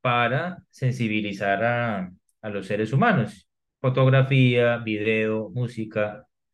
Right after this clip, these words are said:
editoriales son para mí herramientas que utilizamos para poderle llevar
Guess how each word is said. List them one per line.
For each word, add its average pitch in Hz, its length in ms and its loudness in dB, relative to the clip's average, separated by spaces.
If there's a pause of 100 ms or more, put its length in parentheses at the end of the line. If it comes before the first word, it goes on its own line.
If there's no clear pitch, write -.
(580)
editoriales 110 1000 0 (220)
son 131 400 6
para 131 220 2
mí 160 300 -2
herramientas 117 1040 -4 (880)
que 127 100 -2
utilizamos 127 880 2
para 117 260 0
poderle 101 320 -4
llevar 87 460 -4